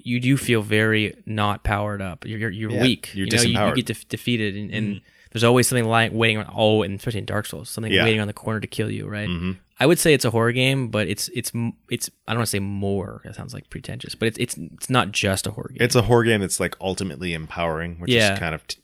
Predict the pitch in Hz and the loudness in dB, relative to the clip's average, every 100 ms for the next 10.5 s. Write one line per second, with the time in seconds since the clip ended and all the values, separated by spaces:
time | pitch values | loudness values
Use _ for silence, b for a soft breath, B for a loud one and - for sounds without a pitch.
0 | - 90 80 76 80 78 76 - - 87 | -14 -6 -4 -4 -6 -10 -8 -8 -4 -4
1 | 82 85 90 90 90 - 120 113 107 - | -4 -4 -2 -2 -2 -2 -2 -2 -6 -8
2 | - - 82 - 82 76 73 71 _ _ | -12 -8 -6 -4 -4 -6 -8 -12 _ _
3 | _ _ _ _ _ _ _ - 120 117 | _ _ _ _ _ _ _ -18 -16 -14
4 | - - _ _ _ - - 76 87 92 | -16 -18 _ _ _ -14 -10 -10 -2 0
5 | 80 76 76 73 - _ b b b b | 0 -4 -8 -10 -16 _ b b b b
6 | b b b - 151 117 - - 117 113 | b b b -6 -2 -2 -2 0 4 4
7 | 113 101 - 110 151 117 120 123 143 156 | 2 -2 -8 -14 -12 -10 -8 -4 -2 -2
8 | - 143 151 143 123 117 110 - 135 127 | 0 0 0 0 2 2 0 -8 -4 0
9 | 120 - 123 117 107 104 104 107 107 104 | 0 0 0 0 -2 -6 -6 -4 -4 -2
10 | 107 101 110 113 92 | -2 0 0 0 -4